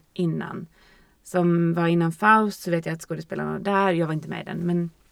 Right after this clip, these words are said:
använde sig av någonting som heter rollens vertikal, som verkligen går ut på att skådespelare gör jättemycket arbete själv innan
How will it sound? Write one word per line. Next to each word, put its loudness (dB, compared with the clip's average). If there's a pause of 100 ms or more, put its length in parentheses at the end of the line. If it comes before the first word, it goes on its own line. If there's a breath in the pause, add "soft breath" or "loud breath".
(580)
använde -2
sig -8
av -6
någonting -6
som -4
heter -4
rollens -4
vertikal, -2
som -2
verkligen 0
går 0
ut -10
på -8
att -10 (340 soft breath)
skådespelare 2
gör 2
jättemycket -4
arbete -8 (220)
själv -2
innan -4